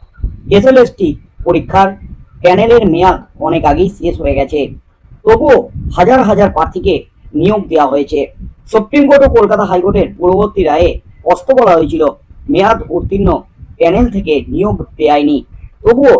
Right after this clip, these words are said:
এই নিয়োগ প্রাপ্তদের নতুন পরীক্ষায় অংশগ্রহণের সুযোগ দেওয়া হয়েছে, যা আইনের পরিপন্থী বলে দাবি করছেন ফ্রেশাররা। এসএসসি, এসএলএসটি দু হাজার পঁচিশ পরীক্ষায় কমিশনের একটি বিশেষ নিয়ম চালু রয়েছে।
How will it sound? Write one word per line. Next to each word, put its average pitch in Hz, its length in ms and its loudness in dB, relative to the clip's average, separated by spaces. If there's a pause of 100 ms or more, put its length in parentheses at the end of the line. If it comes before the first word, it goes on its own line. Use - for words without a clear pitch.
এই 208 180 2
নিয়োগ 214 240 0 (120)
প্রাপ্তদের 214 520 -2 (360)
নতুন 208 360 0
পরীক্ষায় 190 520 0
অংশগ্রহণের 214 720 -2 (340)
সুযোগ 202 340 0
দেওয়া 147 220 0
হয়েছে, 143 280 -2 (540)
যা 190 200 0 (380)
আইনের 160 440 0
পরিপন্থী 226 480 0
বলে 160 200 0 (420)
দাবি 165 240 0
করছেন 175 340 -2 (180)
ফ্রেশাররা। 131 500 -4 (760)
এসএসসি, 277 440 0
এসএলএসটি 240 560 0 (360)
দু 180 140 0
হাজার 220 360 2
পঁচিশ 190 300 -4 (100)
পরীক্ষায় 165 440 -4 (460)
কমিশনের 233 500 0
একটি - 260 -4 (140)
বিশেষ 175 340 -4
নিয়ম 175 340 0
চালু 147 240 -4
রয়েছে। 143 360 -2